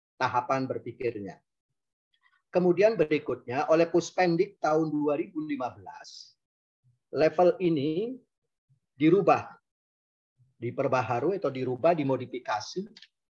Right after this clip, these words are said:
menjadi ini disebutnya adalah L satu. Nah, kemudian ini disebutnya adalah L dua,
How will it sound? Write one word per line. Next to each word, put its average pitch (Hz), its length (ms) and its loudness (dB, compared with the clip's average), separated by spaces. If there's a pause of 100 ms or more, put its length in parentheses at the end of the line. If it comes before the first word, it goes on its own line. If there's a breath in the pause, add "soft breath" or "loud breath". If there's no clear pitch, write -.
(240)
menjadi 151 800 0 (2250)
ini 170 320 2
disebutnya 165 640 0
adalah 123 480 -2
L 170 240 4
satu. - 640 -10 (2500)
Nah, 85 240 -18 (480)
kemudian 139 800 2
ini 160 240 0
disebutnya 160 720 -2
adalah 131 480 -2
L 151 240 2
dua, 113 400 -4